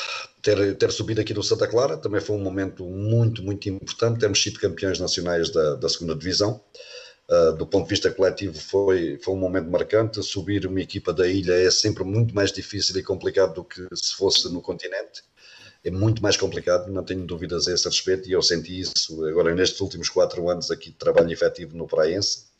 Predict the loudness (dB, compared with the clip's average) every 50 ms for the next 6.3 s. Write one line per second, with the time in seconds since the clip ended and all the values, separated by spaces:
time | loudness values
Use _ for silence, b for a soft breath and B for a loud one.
0 | B B B B B B B B B B B -6 -4 -2 0 2 2 2 2 2
1 | 0 -2 -4 -6 -8 -10 -12 _ -2 0 2 4 4 2 2 0 0 -2 -2 -2
2 | -2 -2 -2 0 2 0 0 0 B B B B B B B B B B -16 -8
3 | 0 2 4 4 4 4 2 0 -2 -4 -6 -10 -20 _ _ -4 -2 0 2 4
4 | 4 2 2 0 -2 -2 0 4 4 4 6 6 4 4 4 4 4 4 4 4
5 | 6 4 4 2 0 -6 -6 -6 -4 -4 -4 -4 -6 -8 -8 -12 -14 -14 -14 -12
6 | -6 -2 0 0 0